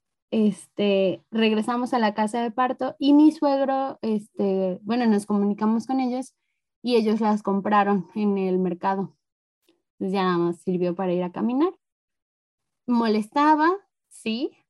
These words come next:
ya me dolía la espalda, la cadera, pero yo me seguía moviendo muy bien. O sea, iba caminando hacia el desplante, relajaba. Cuando sent-, eh,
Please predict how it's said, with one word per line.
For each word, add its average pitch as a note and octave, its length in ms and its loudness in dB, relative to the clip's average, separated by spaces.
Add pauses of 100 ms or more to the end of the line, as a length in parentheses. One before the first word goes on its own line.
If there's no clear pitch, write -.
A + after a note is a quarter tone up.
(340)
ya G#3 280 -2
me G#3+ 100 -2
dolía F#3+ 800 -4
la - 140 -14
espalda, A#3 640 2
la F#3+ 180 0
cadera, B3 680 -2 (120)
pero A#3+ 200 2
yo A#3 140 -2
me A#3+ 100 -2
seguía G#3 300 0
moviendo G3+ 480 -2
muy F#3+ 240 -2
bien. G#3+ 400 -4
O - 80 -10
sea, F3+ 460 -4
iba G#3 240 -2
caminando C4 560 0
hacia C4 240 -6
el G#3+ 100 -6
desplante, C4+ 560 -2
relajaba. B3+ 800 2 (560)
Cuando A3+ 240 2
sent-, G#3+ 260 -2
eh, C4+ 260 0